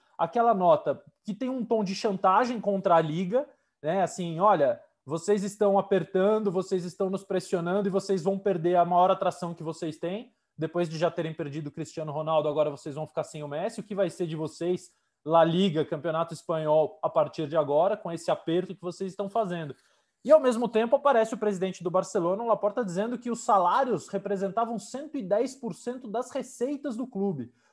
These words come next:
quando o ideal é setenta, e sem o Messi isso cai pra noventa e cinco. Quer dizer, o Barcelona ainda não chegou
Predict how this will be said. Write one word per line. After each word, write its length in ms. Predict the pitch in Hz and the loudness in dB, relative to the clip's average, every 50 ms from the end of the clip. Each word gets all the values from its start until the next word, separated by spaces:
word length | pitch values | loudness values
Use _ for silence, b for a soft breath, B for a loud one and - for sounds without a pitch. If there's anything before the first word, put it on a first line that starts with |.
| _ _ | _ _
quando 240 | - 180 196 202 214 | -4 -4 -2 0 0
o 40 | 202 | 0
ideal 400 | 208 185 185 196 180 175 175 185 | 0 2 4 6 6 8 6 6
é 60 | 190 | 4
setenta, 760 | 185 - - 226 220 - - 202 202 226 240 233 277 254 - - | 0 -2 -4 -4 -4 -2 -2 0 0 0 -2 -2 -4 -4 -4 -6
e 80 | 226 226 | -10 -10
sem 320 | - - 226 214 214 240 | -8 -6 -6 -6 -4 -6
o 60 | 247 | -6
Messi 340 | 208 196 202 214 214 - 233 | -4 -2 -2 -4 -4 -6 -10
isso 180 | 214 - - - | -12 -12 -12 -6
cai 160 | - 220 214 | -2 -2 -2
pra 160 | 208 226 220 | 0 -2 -2
noventa 460 | 214 214 214 175 170 202 220 202 269 | -2 -2 -2 -2 -2 -4 -4 -4 -8
e 40 | 233 | -10
cinco. 400 | - - - 202 190 160 - 127 | -10 -10 -10 -8 -8 -8 -10 -12
Quer 80 | - 151 | -12 -8
dizer, 100 | 131 143 | -6 -4
o 40 | 139 | -4
Barcelona 420 | 156 156 - - 165 170 180 185 | -4 -6 -6 -6 -6 -6 -6 -6
ainda 180 | 185 196 214 208 | -6 -4 -4 -4
não 140 | 202 208 214 | -4 -6 -8
chegou 480 | 208 - 220 180 160 170 185 185 b | -8 -8 -6 -2 0 0 -2 -2 b